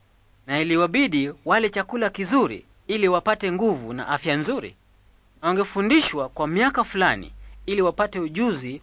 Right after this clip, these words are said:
wa kufanya kazi katika nyumba ya ufalme.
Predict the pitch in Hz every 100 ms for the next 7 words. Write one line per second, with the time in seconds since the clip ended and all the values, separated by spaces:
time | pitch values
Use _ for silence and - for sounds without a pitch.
0 | - 139 - 170 165 147 160 143 143 135
1 | 151 139 120 - _ 160 165 143 131 -
2 | 131 110 80